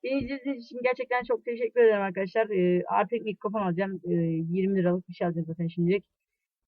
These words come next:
Videoyu se-, e, beğendiyseniz lütfen yorum ve like atmayı unutmayın. Unutmayın ki on beş like'a yeni video gelecek. Ee, neyse, yeni seri şerefine bir on beş like gelse yeter.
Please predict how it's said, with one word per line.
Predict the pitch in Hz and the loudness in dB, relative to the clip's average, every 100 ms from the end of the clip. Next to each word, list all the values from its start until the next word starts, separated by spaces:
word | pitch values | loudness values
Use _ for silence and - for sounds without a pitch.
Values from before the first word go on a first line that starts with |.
| - | -14
Videoyu | 254 302 302 | -6 -4 -2
se-, | 339 285 226 | 0 2 2
e, | 214 | 4
beğendiyseniz | 262 277 269 269 247 | 4 4 0 -4 -2
lütfen | 247 262 240 | -4 -4 2
yorum | 233 233 | 2 4
ve | |
like | 233 226 226 | 4 4 2
atmayı | 220 214 | -4 -4
unutmayın. | 220 214 220 | -6 -4 -6
Unutmayın | 247 254 254 240 | -6 -8 -8 -6
ki | 262 | -2
on | - 262 262 | 2 2 4
beş | 240 - | 2 6
like'a | 220 208 214 254 | 6 6 6 4
yeni | 233 190 240 254 | 4 2 2 2
video | 214 180 | 4 4
gelecek. | 170 170 190 226 _ _ _ _ _ _ _ _ | 4 2 2 2 _ _ _ _ _ _ _ _
Ee, | 196 185 180 180 180 175 - | 0 4 6 6 4 2 -2
neyse, | 240 226 202 | -4 0 0
yeni | 214 233 | 0 -2
seri | 226 233 208 214 | 2 2 2 0
şerefine | 214 202 202 196 | -2 -2 -2 -2
bir | |
on | 208 208 | 0 2
beş | 190 180 | 0 0
like | 190 190 | -4 -4
gelse | 196 180 202 | -2 -2 0
yeter. | 185 196 | -2 -2